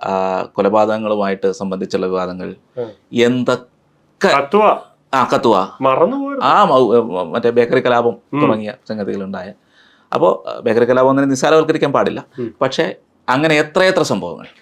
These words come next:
Speaker 2: എത്രയെത്ര ശ്രമങ്ങൾ.
Speaker 1: ശ്രമങ്ങൾ, അതെ, എത്രയെത്ര, ആ,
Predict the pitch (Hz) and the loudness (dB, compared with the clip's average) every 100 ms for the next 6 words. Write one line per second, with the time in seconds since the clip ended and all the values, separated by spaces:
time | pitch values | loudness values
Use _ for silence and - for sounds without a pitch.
0 | _ _ _ - 127 131 196 202 190 - | _ _ _ -2 -2 2 0 2 0 0
1 | 156 139 147 139 117 - - 135 135 92 | -2 0 0 0 -2 -4 -2 2 2 0
2 | 82 107 98 - - - 110 - 123 120 | -4 -4 -4 -6 -20 -8 -6 0 0 2
3 | 120 113 - 104 | 0 -2 -6 -6